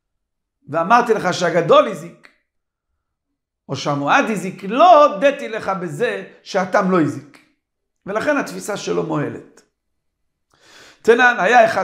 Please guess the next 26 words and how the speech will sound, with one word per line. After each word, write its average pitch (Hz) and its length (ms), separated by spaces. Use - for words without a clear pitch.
תם 196 200
ואחד 170 300
מועד. 151 240
הניזק 160 340
אומר, 202 260
"מועד 175 320
הזיק 156 260
את 151 120
הגדול, 139 480
ותם 170 260
את 156 120
הקטן", 180 440
והמזיק 185 360
אומר, 233 200
"לא, 247 160
כי 214 80
לתם 208 340
את 196 120
הגדול 185 340
ומועד 185 240
את 175 140
הקטן." 147 360
המוציא 190 400
מחברו 202 360
עליו 196 320
הראיה. 165 400